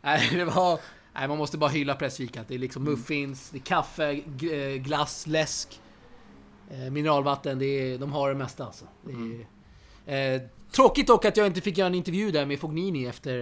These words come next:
Speaker 1: eh, i matchen, för jag var ensam. Eh, man måste vara minst två, säger reglerna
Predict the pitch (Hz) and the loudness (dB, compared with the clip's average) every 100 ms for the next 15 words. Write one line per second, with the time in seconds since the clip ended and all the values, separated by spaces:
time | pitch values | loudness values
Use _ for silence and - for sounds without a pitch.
0 | 117 113 - 165 143 156 - 131 147 160 | -6 -10 -12 -8 -4 -4 -4 -6 -2 2
1 | 202 208 143 214 143 90 - - - - | 4 4 4 2 2 -2 -20 -20 -20 -20
2 | _ _ _ - 139 127 127 123 127 143 | _ _ _ -16 -10 -8 -8 -8 -6 -6
3 | 139 147 151 143 190 185 123 135 123 120 | -4 -2 -2 -4 0 0 0 -2 -2 -4
4 | 113 110 | -4 -8